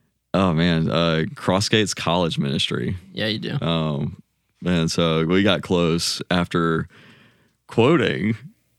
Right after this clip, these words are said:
Speaker 1: one of my favorite, well, in my top twenty, uh, one of my favorite movies. We'll get into that later.
Speaker 2: Yep.
Speaker 1: But, uh, we s-,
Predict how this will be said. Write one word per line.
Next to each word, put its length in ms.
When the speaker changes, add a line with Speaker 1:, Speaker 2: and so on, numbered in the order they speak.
Speaker 1:
one 320
of 200
my 480
favorite, 420
well, 300
in 200
my 140
top 420
twenty, 460
uh, 180
one 140
of 40
my 100
favorite 200
movies. 360
We'll 180
get 160
into 200
that 180
later. 400
Speaker 2:
Yep. 220
Speaker 1:
But, 160
uh, 180
we 80
s-, 160